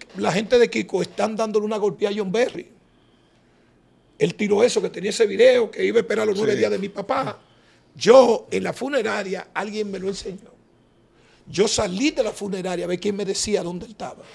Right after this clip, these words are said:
Speaker 1: con el pique que tenía. Después dije, "Coño, pero está bien, no voy a joder con eso".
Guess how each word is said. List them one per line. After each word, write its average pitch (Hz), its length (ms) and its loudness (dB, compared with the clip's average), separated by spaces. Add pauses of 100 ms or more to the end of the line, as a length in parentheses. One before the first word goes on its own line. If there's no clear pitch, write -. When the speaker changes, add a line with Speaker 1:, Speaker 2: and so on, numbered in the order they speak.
(320)
Speaker 1:
con 165 200 -6
el 180 100 -8
pique 254 400 -2
que - 100 -8
tenía. - 380 -16 (680)
Después 233 300 0
dije, 208 160 0
"Coño, 220 340 -12
pero - 240 -16 (800)
está - 140 -20
bien, 190 220 -4
no 185 80 -12
voy 202 140 -6
a 180 40 -6
joder 180 220 -8
con 175 180 -12
eso". - 280 -14